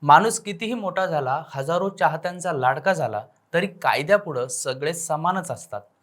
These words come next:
गौतमी पाटीलचा हा अपघात तिच्या आयुष्यातील सर्वात मोठा टर्निंग पॉइंट ठरू शकतो. लोक आता तिच्याकडे केवळ एक डान्स क्वीन म्हणून बघणार नाहीत, तर जबाबदार नागरिक म्हणूनही पाहतील.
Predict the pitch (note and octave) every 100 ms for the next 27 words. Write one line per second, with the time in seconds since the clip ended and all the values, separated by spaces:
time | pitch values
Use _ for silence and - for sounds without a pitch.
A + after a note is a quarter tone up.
0 | _ _ C3+ C3 C#3+ F3+ F#3+ F#3+ E3+ E3+
1 | F#3 - F#3+ E3+ F#3 F#3 D3 D3 F#3 D3
2 | B2+ - _ F3+ G3 F3+ B2+ D#3 F3+ -
3 | F#3+ G3 G3+ - D3 E3+ F#3+ F#3 D#3 C#3+
4 | E3 E3 F3+ F#3 G3+ F3+ E3+ D3 D#3+ F3
5 | E3+ - E3+ - - _ D3+ F#3+ A3+ F#3+
6 | G#3 G#3 F#3+ F#3+ G3 G3+ F#3 F#3 G3 F3
7 | F3 D3 B2+ D#3 F#3+ - A3 A3 G3 G#3
8 | F#3+ F#3 G3 F#3+ F#3 E3 - - _ _
9 | _ F3+ F#3+ C3 B2 C#3 D#3 - F#3+ F#3+
10 | C3+ C3+ E3+ F3 D3+ E3 F#3+ F3+ G3 C3+
11 | - G#2